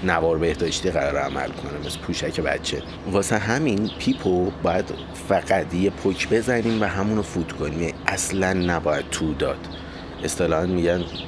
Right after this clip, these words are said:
سیگاریا به این حرکت می‌گن چوسود کردن، ولی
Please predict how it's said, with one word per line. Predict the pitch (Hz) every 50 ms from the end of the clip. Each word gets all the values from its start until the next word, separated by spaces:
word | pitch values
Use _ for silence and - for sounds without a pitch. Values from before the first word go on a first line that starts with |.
| - 78 -
سیگاریا | - - - 90 82 76 87 82 80 78 82 82 87 92
به | 98 95
این | 87 82 - 90 92 92
حرکت | 98 104 98 98 87 - 101 95
می‌گن | 92 92 87 87 92 87
چوسود | - - 82 78 - - - 76 -
کردن، | - 80 73 73 71 71 78 73 - - - - - - - - - - - - - - - - -
ولی | 92 92 95 98 113 120 120